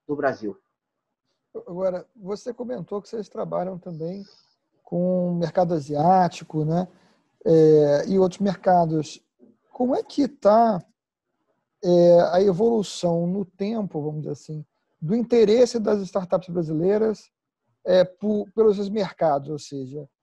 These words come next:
Speaker 2: hoje, é, cresce mais o interesse da, das empresas brasileiras de irem pro mercado aqui latino-americano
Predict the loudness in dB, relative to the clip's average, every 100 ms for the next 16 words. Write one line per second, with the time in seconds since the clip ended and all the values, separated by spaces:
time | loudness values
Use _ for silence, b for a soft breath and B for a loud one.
0 | _ _ _ _ 2 6 6 2 -4 -6
1 | -8 -12 _ -6 -6 -6 _ 0 0 -2
2 | -8 -6 -4 -4 -4 -8 -8 -6 -6 -6
3 | -4 -2 -2 -4 -6 -6 -12 _ -16 -10
4 | -8 -6 -6 -8 -6 -4 -4 -6 -10 -8
5 | -8 -8 -8 -10 -8 -8 -8 -10 -8 -8
6 | -10 -12 -12 -12 -10 -8 -8 -12